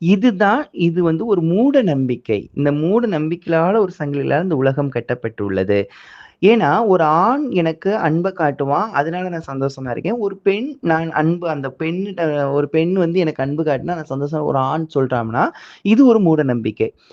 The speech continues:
ஏன் அப்படி சொன்னா, இந்த மாதிரியான சில உறவுகள் என்ன பண்றாங்க, ஒரு பெண்ணும் ஆணுக்குள்ளேயும் அவங்க வந்து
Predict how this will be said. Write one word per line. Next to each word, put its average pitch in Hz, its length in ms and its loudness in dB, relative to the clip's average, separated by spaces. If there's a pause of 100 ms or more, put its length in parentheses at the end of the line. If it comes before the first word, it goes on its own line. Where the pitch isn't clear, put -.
(280)
ஏன் 254 280 6
அப்படி 170 240 0
சொன்னா, 156 540 0
இந்த 277 460 -4
மாதிரியான 160 1080 -2 (120)
சில 175 300 2
உறவுகள் 196 460 2
என்ன 156 240 2
பண்றாங்க, 143 500 -2
ஒரு 131 160 0
பெண்ணும் 156 340 0
ஆணுக்குள்ளேயும் 143 520 -2
அவங்க 131 300 0
வந்து 135 320 0